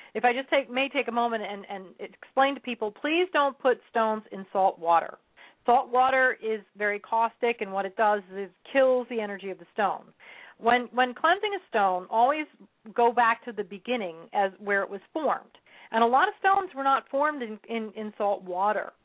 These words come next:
They were formed within the earth. And so if you can, bury it in the earth. If you don't want to bury it, you can get a flower pot with organic soil and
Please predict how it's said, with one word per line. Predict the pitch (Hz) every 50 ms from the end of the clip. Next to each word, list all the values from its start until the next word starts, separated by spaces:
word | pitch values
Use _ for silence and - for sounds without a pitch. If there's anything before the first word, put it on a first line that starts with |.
| _ _ -
They | 202 202
were | 202 220 208 -
formed | - 240 233 240 240 233 - - _
within | - 202 220 190 214 202 202
the | 196 190 -
earth. | 214 202 170 156 - - -
And | 196 185 -
so | - 214 214
if | 208 -
you | 233 226
can, | - - 339 330 311 294 285 285
bury | 240 233 220 214 220 226
it | 226 226
in | 220 208
the | 202 208
earth. | 220 240 247 240 240 247 _ _ _
If | - -
you | 214 208 196 _ -
don't | 226 220 202
want | 202 208 196
to | - -
bury | 233 233 233 247 240
it, | 233 202 -
you | 202 180
can | - 196
get | 202 202
a | 190 185 _ -
flower | 226 220 214 220 226 240 233 233 _
pot | - - 247 233 226 226 285 - - _ _ - _ _ - - - - _
with | - 220 220
organic | 226 214 202 190 226 226 220 226 214 - -
soil | 220 214 220 233 226 226
and | 208